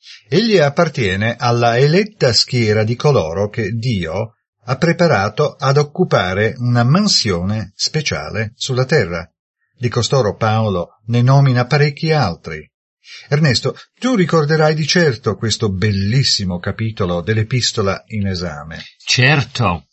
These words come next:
Speaker 2: Alcuni lo definiscono il capitolo della fede. In esso Paolo ci parli di Abele, Enoch, Noè, Abramo,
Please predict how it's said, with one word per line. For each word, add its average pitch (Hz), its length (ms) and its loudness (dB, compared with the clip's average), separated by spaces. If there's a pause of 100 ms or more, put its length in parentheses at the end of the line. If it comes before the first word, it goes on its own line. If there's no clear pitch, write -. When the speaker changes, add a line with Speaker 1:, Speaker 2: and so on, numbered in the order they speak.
(440)
Speaker 2:
Alcuni 196 520 2
lo 147 140 4
definiscono 120 800 0
il 110 100 -2
capitolo 135 600 -2
della 95 240 -4
fede. 87 640 -2 (380)
In 107 180 -2
esso 131 340 0
Paolo 107 480 -2
ci - 200 -6
parli 98 380 -2
di 101 140 -4
Abele, 117 760 -2 (440)
Enoch, - 760 -4
Noè, 113 480 2 (760)
Abramo, 127 840 0